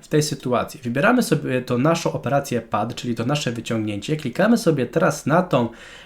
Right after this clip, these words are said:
na to narzędzie wielokrotna transformacja i zobaczcie, że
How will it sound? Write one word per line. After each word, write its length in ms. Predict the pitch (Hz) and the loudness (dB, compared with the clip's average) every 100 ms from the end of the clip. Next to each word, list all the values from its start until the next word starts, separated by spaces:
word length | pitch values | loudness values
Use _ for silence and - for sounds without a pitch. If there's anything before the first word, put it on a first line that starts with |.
| - | -4
na 160 | 131 180 | 4 6
to 120 | 185 | 8
narzędzie 640 | 147 123 160 175 139 131 120 123 | 6 6 6 4 4 4 4 2
wielokrotna 500 | 120 123 117 180 180 | 2 0 2 0 0
transformacja 640 | 127 117 - 113 117 156 240 | -2 -2 -4 -2 0 2 2
i 60 | |
zobaczcie, 560 | 233 202 127 - - - - - - - - | 4 4 2 0 -10 -16 -18 -20 -20 -14 -6
że 320 | 120 139 - | 2 2 2